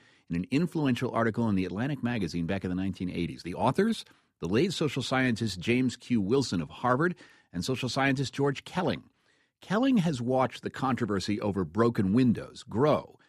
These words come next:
and the intent of broken windows, he says, distorted in cases of unarmed defendants dying in police custody, the racial tension in communities alienated from law enforcement, and policies like stop and frisk that have been also questioned by the courts.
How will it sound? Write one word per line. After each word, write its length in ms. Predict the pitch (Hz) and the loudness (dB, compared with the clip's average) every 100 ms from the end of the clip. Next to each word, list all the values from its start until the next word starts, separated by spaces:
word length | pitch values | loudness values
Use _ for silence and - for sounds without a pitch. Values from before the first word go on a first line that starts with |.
| _ _ | _ _
and 140 | 76 | -8
the 80 | 82 | -6
intent 400 | 90 - 160 151 | -6 -6 -4 -2
of 140 | 110 | -2
broken 320 | 107 117 113 | 0 2 2
windows, 320 | 110 113 117 - | 2 2 0 0
he 80 | |
says, 260 | 107 113 104 | -2 0 -2
distorted 800 | - 98 - - 190 143 - _ - _ | -4 -6 -6 0 2 2 0 _ -20 _
in 100 | - | -12
cases 460 | 87 110 95 98 95 | -2 -2 0 -4 -4
of 100 | 98 110 | -6 -2
unarmed 400 | 110 110 104 95 | 0 2 2 0
defendants 560 | 95 110 104 104 98 | -2 -2 0 0 -2
dying 560 | - 107 107 101 87 73 | 0 2 2 2 0 -2
in 140 | 69 | -12
police 320 | - 85 76 | -8 -6 -6
custody, 500 | - 90 82 - - _ _ _ _ | -8 -10 -10 -16 -20 _ _ _ _
the 80 | 78 | -2
racial 340 | 98 104 113 | 0 2 0
tension 440 | 95 - 113 - 87 | -4 0 0 0 -6
in 120 | 73 | -4
communities 440 | 101 98 80 78 | 0 0 0 -2
alienated 640 | 98 104 101 82 76 71 69 | -2 0 0 -2 -4 -10 -10
from 220 | 80 78 | -8 -6
law 160 | 82 | -6
enforcement, 500 | 76 76 73 - 85 | -6 -10 -14 -12 -6
and 120 | 92 95 | -6 -2
policies 440 | 143 135 120 98 | 0 2 0 0
like 140 | 101 | -2
stop 300 | - - 117 | -2 0 0
and 160 | 95 73 | 0 -2
frisk 380 | 170 165 - - - - _ _ | 2 2 0 -12 -20 -20 _ _
that 80 | 82 | -6
have 80 | 78 | -4
been 160 | 78 | -4
also 280 | 92 117 76 | -4 -4 -4
questioned 460 | - 117 107 85 73 | -2 -2 -2 -6 -6
by 140 | 69 | -8
the 60 | 67 | -10
courts. 480 | - 190 90 - | -2 0 0 -4